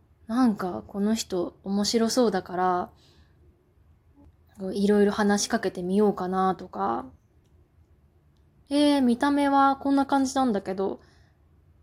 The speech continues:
意外な一面があるのかな」とか、自分に興味を持ってもらいやすく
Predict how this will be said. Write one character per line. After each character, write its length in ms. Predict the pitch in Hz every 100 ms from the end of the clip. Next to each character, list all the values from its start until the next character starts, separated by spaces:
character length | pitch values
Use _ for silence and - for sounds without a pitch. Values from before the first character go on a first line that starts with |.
| _ _ _ _ _ _ _ _ 208 -
意 160 | 247
外 240 | 262 269 269
な 100 | 262
一 280 | 254 - 262
面 180 | 262
が 120 | 247 233
あ 60 |
る 80 | 226
の 120 | 190
か 160 | 180 190
な」 220 | 196 202
と 80 | 196
か、 220 | 175 180 - -
自 180 | - 247
分 240 | 302 302
に 120 | 311
興 260 | 269 330 311
味 140 | 220
を 40 | 196
持 180 | 208
っ 100 | 254 - _ -
て 80 |
も 160 | 233 226
ら 140 | 262
い 40 | 269
や 120 | 294
す 100 | 285
く 380 | - 320 214